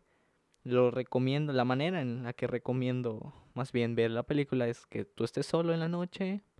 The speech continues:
acostadito, tapadito, sin ningún ruido externo, y que la disfrutes y la, te sientes a verla acos-, acostado de cualquier manera y la veas para que sientas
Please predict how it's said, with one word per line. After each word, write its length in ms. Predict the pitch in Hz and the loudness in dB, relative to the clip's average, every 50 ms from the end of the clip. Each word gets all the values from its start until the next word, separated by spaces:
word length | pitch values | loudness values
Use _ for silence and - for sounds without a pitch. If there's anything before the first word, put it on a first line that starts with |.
| _ _ _ _ _ _ _ | _ _ _ _ _ _ _
acostadito, 880 | - 131 - - 120 - - 127 139 160 180 190 - - - 185 190 196 - - - - - | -12 -6 -4 -4 -4 0 0 2 4 4 4 4 2 -2 -2 0 0 -2 -6 -12 -20 -12 -4
tapadito, 760 | - 113 - - 110 127 147 180 196 _ _ - 196 190 _ _ _ _ _ _ _ _ _ _ _ | -4 -2 0 0 0 2 0 0 -2 _ _ -6 -6 -6 _ _ _ _ _ _ _ _ _ _ _
sin 220 | _ - - 127 113 | _ -4 -2 0 0
ningún 320 | 117 117 117 123 127 131 | 2 2 2 2 2 2
ruido 320 | 127 127 127 127 127 127 123 | 4 4 4 4 4 4 2
externo, 540 | 120 - - - 151 143 143 147 156 170 175 - - - - - - - - - | 2 -2 0 0 2 2 2 0 -4 -8 -8 -12 -20 -20 -20 -20 -20 -20 -18 -18
y 60 | 131 | -18
que 120 | - - 120 | -6 -2 0
la 280 | 107 104 107 123 - - _ _ _ _ _ - | 0 2 0 -2 -6 -12 _ _ _ _ _ -20
disfrutes 640 | - - - 127 127 113 - 120 113 - - - _ - - _ | -20 -18 -8 -8 -8 -2 -2 -4 -4 -4 -10 -20 _ -20 -16 _
y 60 | - | -4
la, 160 | 123 117 113 | -2 -2 -2
te 160 | 110 - - - | -2 -4 -12 -12
sientes 300 | - - 139 135 131 - | -4 -4 -2 -2 0 2
a 80 | 127 120 | 4 6
verla 380 | 127 127 131 139 131 123 120 | 6 6 6 6 6 4 4
acos-, 300 | 113 - - 117 113 - _ _ _ _ | 2 0 -4 -6 -6 -6 _ _ _ _
acostado 680 | - 104 131 _ - 123 127 - - 123 120 123 123 | -8 -8 -8 _ -6 -8 -4 4 6 6 8 8 6
de 80 | 117 113 | 4 6
cualquier 300 | - 131 127 - 151 160 | 6 6 8 8 6 6
manera 340 | 165 151 143 139 139 139 _ _ _ - - - _ _ _ | 6 2 2 0 0 -2 _ _ _ -20 -20 -20 _ _ _
y 140 | - 135 123 | -4 0 4
la 100 | 120 120 | 4 6
veas 440 | 117 135 147 139 120 - - - _ _ _ _ _ _ _ _ _ | 6 6 4 4 2 -2 -10 -20 _ _ _ _ _ _ _ _ _
para 160 | - 127 120 | -2 -2 -2
que 140 | - _ 135 | 0 _ -6
sientas 560 | - - 147 143 151 151 156 135 131 - - | -4 0 0 0 2 4 2 2 2 -2 -16